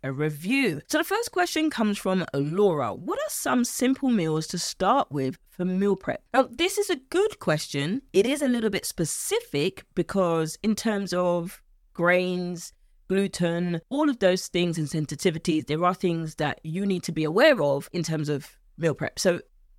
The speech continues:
this is a generic podcast. So if you're somebody who wants specific, then that's where you jump on a call with me, V A nutrition coaching dot co dot U K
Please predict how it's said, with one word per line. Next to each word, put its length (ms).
this 220
is 140
a 60
generic 360
podcast. 400
So 80
if 80
you're 80
somebody 300
who 80
wants 180
specific, 500
then 120
that's 240
where 160
you 180
jump 300
on 80
a 40
call 200
with 180
me, 220
V 260
A 80
nutrition 420
coaching 380
dot 160
co 160
dot 140
U 80
K 320